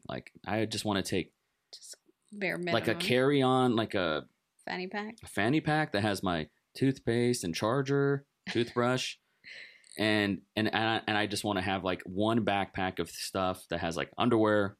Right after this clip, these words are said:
Speaker 1: socks. After that, I, I don't care. Like, I don't wanna take anything. Um, and I kinda wanna come back with stuff, right?
Speaker 2: Right.
Speaker 1: I wanna come back. Like, I wanna take a bunch of disposable cameras, and I keep doing this. This is my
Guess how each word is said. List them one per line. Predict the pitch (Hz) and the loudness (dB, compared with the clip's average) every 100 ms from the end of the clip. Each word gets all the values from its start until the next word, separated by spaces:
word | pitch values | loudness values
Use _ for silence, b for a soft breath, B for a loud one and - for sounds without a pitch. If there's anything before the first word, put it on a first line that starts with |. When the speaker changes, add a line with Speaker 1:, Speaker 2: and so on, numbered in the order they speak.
| - | -10
Speaker 1:
socks. | - 87 87 - - - _ _ _ _ _ _ _ _ _ _ - | -2 0 0 -4 -14 -16 _ _ _ _ _ _ _ _ _ _ 0
After | 165 - 120 | 0 2 2
that, | 135 - | 4 2
I, | 117 - | 2 2
I | |
don't | 143 117 | 2 0
care. | - 101 104 - - | -2 0 0 0 -2
Like, | 78 - | -2 -2
I | 117 | 0
don't | 131 | 0
wanna | 107 - | 0 -2
take | 90 87 | -2 0
anything. | 117 101 50 - - _ _ _ _ _ _ - 101 | -2 -2 -8 -14 -20 _ _ _ _ _ _ -10 -2
Um, | 92 76 73 71 _ _ _ _ 98 | 0 0 -2 -6 _ _ _ _ -4
and | 110 | -2
I | |
kinda | 160 160 | 2 2
wanna | 127 90 | 2 0
come | - 90 | -2 -2
back | 78 110 - - | 0 -2 -2 -6
with | - | -8
stuff, | - 50 50 - - _ _ - | -8 -8 -8 -10 -20 _ _ -4
right? | 85 107 | -2 0
Speaker 2:
Right. | 277 90 80 - - | 0 -2 -4 -10 -8
Speaker 1:
I | 98 | -2
wanna | 113 104 | 0 0
come | 104 | 0
back. | 95 - | 0 0
Like, | 92 | -2
I | 110 | 0
wanna | 117 | 0
take | 110 98 | -2 -4
a | 87 | -2
bunch | 95 87 | -2 -4
of | 82 | -6
disposable | 82 85 85 - 80 71 _ _ - | -4 -2 -2 -2 -6 -6 _ _ -4
cameras, | 90 92 107 120 | -2 0 -2 -4
and | 85 76 - _ _ _ _ _ | -4 -6 -12 _ _ _ _ _
I | 110 | -2
keep | 123 | 2
doing | 117 104 | 4 4
this. | 101 90 101 | 4 2 -2
This | 101 | 0
is | |
my | 117 117 127 | 0 0 -2